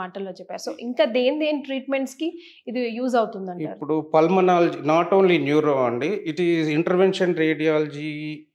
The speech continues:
Speaker 2: it, uh, sits in between all the departments.
Speaker 1: ఓకే.
Speaker 2: ఓకే, ప్రతి డిపార్ట్‌మెంట్‌లో,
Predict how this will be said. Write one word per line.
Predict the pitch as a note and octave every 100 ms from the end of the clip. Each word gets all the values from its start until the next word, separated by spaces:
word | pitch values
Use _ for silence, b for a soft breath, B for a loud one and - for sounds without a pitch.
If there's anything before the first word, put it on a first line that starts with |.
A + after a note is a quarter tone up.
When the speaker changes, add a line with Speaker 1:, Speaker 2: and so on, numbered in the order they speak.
| _ B B B B
Speaker 2:
it, | - C3 -
uh, | C3+ C3 B2
sits | - E3 E3
in | G#3+ F#3+ F3 D3+ B2
between | D3 D3+ E3 D#3+
all | C3 C#3 E3
the | E3+
departments. | D#3 C#3 C3+ A2 G2+ F2 - - -
Speaker 1:
ఓకే. | A#3 - G3+ F3+ -
Speaker 2:
ఓకే, | B2 A#2+ D#3+ -
ప్రతి | C3+ C#3 E3+ E3 D#3+ D#3 D3+ C#3 - - B B B _
డిపార్ట్‌మెంట్‌లో, | C#3 D#3+ F#3+ G3 F#3 E3+ D3+